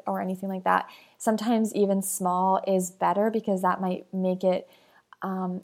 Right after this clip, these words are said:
easier for you to get it into a daily, into your daily routine. So small, joyful activities, and I, like, find a word that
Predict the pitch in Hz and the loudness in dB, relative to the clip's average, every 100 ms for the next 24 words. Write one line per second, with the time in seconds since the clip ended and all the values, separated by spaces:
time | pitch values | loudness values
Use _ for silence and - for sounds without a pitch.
0 | _ 214 214 214 214 208 202 190 185 190 | _ 0 2 2 -2 0 0 2 0 0
1 | 180 175 180 180 - 190 185 185 196 190 | 2 4 2 0 -6 -4 -4 -4 -4 -2
2 | 190 185 190 180 180 175 175 180 - _ | -2 -2 -2 0 0 -2 -4 -6 -12 _
3 | _ 190 185 196 185 185 190 202 214 208 | _ -6 -4 -2 0 2 2 0 -4 -2
4 | 240 262 285 - _ _ _ - 208 196 | -2 0 -4 -10 _ _ _ 6 10 10
5 | 190 - - 208 190 190 202 208 208 - | 8 0 -4 4 6 8 8 6 2 -4
6 | _ _ 190 190 185 185 185 190 185 185 | _ _ -6 4 6 6 2 2 2 2
7 | 175 175 - 170 185 185 - 185 185 - | 2 0 -2 -4 -4 -4 -4 -6 -6 -4
8 | 185 175 175 170 175 - _ _ - _ | -2 0 0 -4 -8 -12 _ _ -20 _
9 | _ _ _ 202 190 196 196 185 - - | _ _ _ 2 4 4 2 0 -4 0
10 | 196 214 277 214 190 196 202 - _ _ | 2 4 4 6 4 4 2 -6 _ _
11 | 196 80 85 | 0 2 0